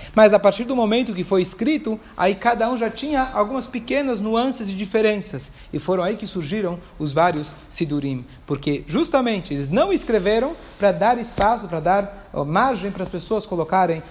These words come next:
o seu coração, fazerem a sua própria filá, sem mudar as palavras,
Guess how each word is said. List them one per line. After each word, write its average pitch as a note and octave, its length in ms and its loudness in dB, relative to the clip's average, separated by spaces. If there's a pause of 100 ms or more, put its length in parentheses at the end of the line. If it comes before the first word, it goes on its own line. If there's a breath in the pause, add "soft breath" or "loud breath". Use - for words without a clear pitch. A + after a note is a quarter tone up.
(100)
o C#3+ 80 -6
seu C4+ 240 4
coração, G3+ 540 4
fazerem F#3+ 340 2
a D#3+ 40 -2
sua D#4+ 280 2
própria G#3+ 340 2
filá, F#3+ 380 4 (180 loud breath)
sem G4 300 0
mudar A3+ 220 6
as F3+ 100 2
palavras, D#3+ 560 4